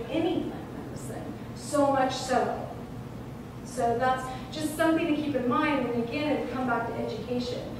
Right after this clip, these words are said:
If you're gonna jab someone a huge amount on their first jab, they may have a seizure. They may, uh, black out. It, it might be too much. So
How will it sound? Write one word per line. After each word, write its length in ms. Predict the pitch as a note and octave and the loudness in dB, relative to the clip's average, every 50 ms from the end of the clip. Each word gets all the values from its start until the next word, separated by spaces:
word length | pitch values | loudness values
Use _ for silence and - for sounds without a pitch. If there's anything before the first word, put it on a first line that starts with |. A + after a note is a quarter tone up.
| - - - - - - - | -10 -10 -10 -10 -8 -8 -8
If 180 | - - A#3+ | -6 -6 -2
you're 200 | C4+ D4+ D#4+ D#4+ | 0 2 2 2
gonna 320 | D#4+ E4 D#4+ D#4+ D#4 D4 - | 4 4 4 6 4 4 4
jab 320 | C4+ B3 A#3+ B3+ C4 B3+ | 4 4 6 4 4 2
someone 400 | - - C4+ B3+ B3 A#3+ A#3 A#3 | 0 0 0 2 2 2 2 0
a 580 | A3+ A3+ A3+ A3+ A#3 A3+ - - - - C4 C#4 | 0 0 -2 -4 -4 -6 -6 -8 -8 -8 -6 -4
huge 320 | C#4 C#4+ C#4+ C#4 C#4+ C4+ B3 | -2 -2 0 0 -2 -2 -4
amount 560 | - A#3 A#3+ A#3+ A3+ A3 A3 G#3+ G#3+ A3 - - - - - - A3+ | -4 -4 -2 -2 0 0 0 -2 -2 -4 -8 -8 -10 -10 -10 -6 -4
on 100 | A3 A3+ | -2 -2
their 200 | A3 G#3+ G#3+ - | -2 -2 -2 -4
first 360 | - C#4+ C#4+ D4 C#4+ C#4+ - | -2 0 0 2 0 0 -2
jab, 280 | A3 A3 A3 A3 A3 - - - - - - - - - - - - - - - - - - - - - - - - - - - - - - - - - - - - | -2 0 0 0 0 -2 -4 -6 -6 -8 -8 -8 -8 -8 -8 -10 -10 -10 -8 -10 -10 -10 -8 -8 -8 -8 -8 -8 -8 -8 -10 -10 -10 -10 -10 -8 -8 -10 -10 -10 0
they 160 | - C4+ C4+ | 2 4 4
may 180 | C#4 C#4 C4+ C4 | 6 6 4 4
have 220 | C4+ C4 B3+ - | 4 4 2 0
a 80 | - - | -2 -4
seizure. 260 | - - - - - - - - - - - - - - G#3+ - - - - - - - - - | -6 -6 -6 -8 -8 -8 -10 -8 -6 -6 -6 -6 -6 -8 -8 -8 -8 -8 -10 -10 -10 -10 -8 0
They 220 | C#4+ C#4+ D4 D4+ | 2 4 4 4
may, 800 | D4 D4 D4 D4 C#4+ C#4+ C#4+ C#4+ C#4+ C#4 - - - D#4+ - - | 4 4 6 6 6 6 4 2 2 0 -2 -4 -4 -2 0 2
uh, 720 | C#4 C#4 C#4+ C#4 C#4 C#4 C#4 C#4 C#4 C#4 C#4 C#4 C#4 - - - - - | 6 6 8 8 8 8 6 6 4 4 2 2 0 0 -2 -2 0 4
black 300 | C4+ C4+ C4+ C#4 C4+ F4+ | 6 8 8 8 6 6
out. 420 | F4+ E4+ - - - - - - - - - - - - - - - - | 4 4 4 4 2 0 -4 -6 -8 -8 -10 -10 -10 -8 -8 -6 -2 0
It, 140 | C#4+ C#4+ | 0 2
it 80 | - C#4 | 2 4
might 300 | C#4 C#4 C#4 C4+ C4+ - | 4 4 4 4 4 4
be 120 | D4 C#4+ | 2 2
too 180 | - - D4 D4 | 2 4 4 6
much. 320 | D#4 E4 E4 D4+ - - | 6 6 4 2 0 -2
So 420 | - - - - - D4 C#4+ C#4+ | -6 -6 -6 -4 0 2 2 2